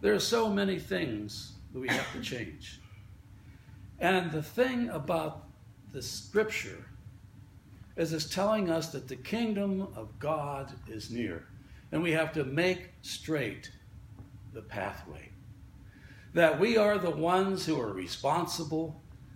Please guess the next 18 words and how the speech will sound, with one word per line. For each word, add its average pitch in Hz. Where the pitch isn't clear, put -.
to -
be 120
able 165
to 135
be 127
the 104
witnesses, 175
the -
ones 151
that 117
walk 156
and 107
carry 139
the 101
light, 196
and 113
the 107
ones 156